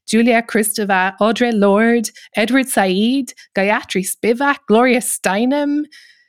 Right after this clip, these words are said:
V Y Mundimbe, Cornel West, and the rest?" Dad didn't reply. He wasn't expecting this. The student outwitting the master. Grasshopper rocks.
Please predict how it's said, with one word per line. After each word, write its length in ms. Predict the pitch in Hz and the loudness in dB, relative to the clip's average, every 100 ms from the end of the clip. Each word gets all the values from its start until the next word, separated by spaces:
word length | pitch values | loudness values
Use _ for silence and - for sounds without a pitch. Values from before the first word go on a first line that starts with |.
| _ _ _ | _ _ _
V 300 | 180 254 311 | -6 0 2
Y 320 | 269 202 180 180 | 2 2 2 0
Mundimbe, 800 | 175 175 233 339 339 330 330 339 - | -2 0 0 2 2 2 2 -2 -12
Cornel 500 | - 240 285 220 185 | -2 0 2 0 2
West, 480 | 202 370 - - - | 0 -2 -6 -10 -4
and 120 | 427 466 | -4 -2
the 100 | 190 | -2
rest?" 640 | 190 175 269 - - - - _ _ _ _ _ _ _ _ _ | -2 -2 -4 -4 -6 -10 -16 _ _ _ _ _ _ _ _ _
Dad 280 | 202 196 196 | -2 -2 -2
didn't 280 | 196 180 170 | -2 -2 -4
reply. 640 | 170 - 175 160 175 - _ | -8 -2 -2 -2 -8 -16 _
He 220 | _ - 233 | _ -8 -6
wasn't 400 | 175 202 202 185 | 0 0 0 -6
expecting 640 | 185 - 180 - 185 175 | -10 -6 -8 -6 -6 -4
this. 400 | 185 202 - - _ _ _ | -2 -2 -6 -14 _ _ _
The 80 | 175 | -8
student 560 | - 202 202 208 190 | -4 0 2 2 0
outwitting 560 | 190 185 185 190 196 190 | -2 -4 0 -2 0 -2
the 80 | 185 | -2
master. 640 | 170 165 175 - 160 160 _ _ _ | -4 -4 -6 -6 -8 -10 _ _ _
Grasshopper 540 | - 214 - 247 226 196 | -4 -4 -2 -4 -4 -2
rocks. 580 | 226 214 - - - | 0 -2 -6 -12 -12